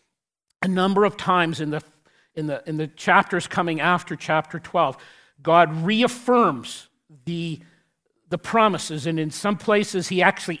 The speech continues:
amplifies it. He gives a little more information. And so all through the life of Abraham,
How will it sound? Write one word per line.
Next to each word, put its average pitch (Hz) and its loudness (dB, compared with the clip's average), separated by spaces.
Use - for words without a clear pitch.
amplifies 175 0
it. 143 -8
He 143 -8
gives 156 -4
a 175 -2
little 175 -2
more 170 0
information. 165 -4
And - -14
so 147 -6
all 190 8
through 226 -4
the 214 2
life 190 4
of 180 -2
Abraham, 160 -2